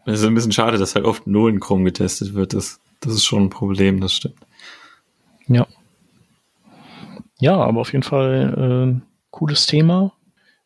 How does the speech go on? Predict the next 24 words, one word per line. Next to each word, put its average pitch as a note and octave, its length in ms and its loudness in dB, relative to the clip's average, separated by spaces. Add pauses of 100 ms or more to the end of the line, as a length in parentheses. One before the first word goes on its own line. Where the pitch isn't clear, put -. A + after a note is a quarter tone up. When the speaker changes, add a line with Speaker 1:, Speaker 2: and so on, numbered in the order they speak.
(160)
Speaker 2:
Ich, - 520 -8
äh, A#2+ 260 0
guck - 260 -8
mir B2 220 2
auch - 180 -8
mal C3 120 2
hier B2+ 500 0
an, C3 240 2
was B2 180 -2
ihr A#2+ 60 -2
da B2 120 -2
Schönes B2+ 380 0
gemacht - 360 -2
habt - 160 -4
hier B2+ 160 -4
bei B2 260 -2 (760)
pent - 260 0
F - 320 -4
und A2+ 160 2
bestimmt A#2 320 0
der A2 100 -6
Hans A2 220 -2
auch, B2 280 -2
oder? A#2+ 280 -4